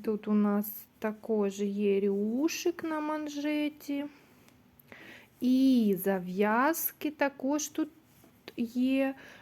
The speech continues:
Вони зав'язуються ось вокруг руки, трохи притягується. І тут на рукавчику є напуск.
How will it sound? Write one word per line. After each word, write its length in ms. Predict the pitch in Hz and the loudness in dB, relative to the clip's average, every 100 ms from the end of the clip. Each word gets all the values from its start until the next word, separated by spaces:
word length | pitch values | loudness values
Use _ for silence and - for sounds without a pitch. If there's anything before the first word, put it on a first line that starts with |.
| - | -4
Вони 280 | 226 233 240 | 4 8 8
зав'язуються 920 | 208 202 202 214 240 277 294 - 233 | 6 2 2 4 4 2 -2 -2 0
ось 320 | 214 214 214 | 2 0 -2
вокруг 540 | 190 208 214 226 226 - | -6 -6 0 0 0 -2
руки, 640 | 202 196 - 202 233 330 - | -4 -4 -2 -2 0 -2 -4
трохи 380 | - 254 247 208 208 - _ | 2 2 2 -2 -4 -14 _
притягується. 1200 | - 233 226 208 180 180 202 220 262 254 - 311 349 - - - - | 0 0 0 -4 -4 -4 -2 -2 -2 -4 -2 0 -2 -12 -20 -12 -6
І 100 | 214 | -6
тут 380 | - 285 427 | -2 0 0
на 160 | 294 254 | 2 2
рукавчику 760 | 220 220 214 277 - 392 - | 0 0 -2 -2 0 -2 0
є 260 | 220 190 254 | -2 0 0
напуск. 640 | 262 220 190 - 185 - | 4 2 2 -4 -12 -12